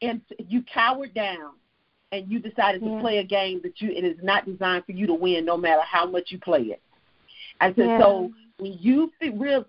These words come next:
Speaker 1: feel like your vote doesn't matter, that means that somebody has made you feel as if your existence doesn't matter,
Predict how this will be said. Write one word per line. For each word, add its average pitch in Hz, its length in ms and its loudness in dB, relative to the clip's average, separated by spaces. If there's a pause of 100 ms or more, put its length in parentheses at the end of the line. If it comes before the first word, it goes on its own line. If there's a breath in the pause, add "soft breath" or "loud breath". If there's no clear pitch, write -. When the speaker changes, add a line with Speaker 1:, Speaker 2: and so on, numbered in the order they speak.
Speaker 1:
feel 277 280 -2
like 196 240 0
your 196 160 -2
vote 220 400 2
doesn't 180 340 -4
matter, 170 240 -2
that 233 200 -2
means 226 180 -6
that 185 120 -12
somebody 202 340 0
has 175 160 -4
made 185 260 -2
you 214 120 -6
feel 180 220 -2
as 165 120 -4
if 175 180 -2
your 175 140 2
existence 147 640 -2
doesn't 147 320 0
matter, 139 320 -4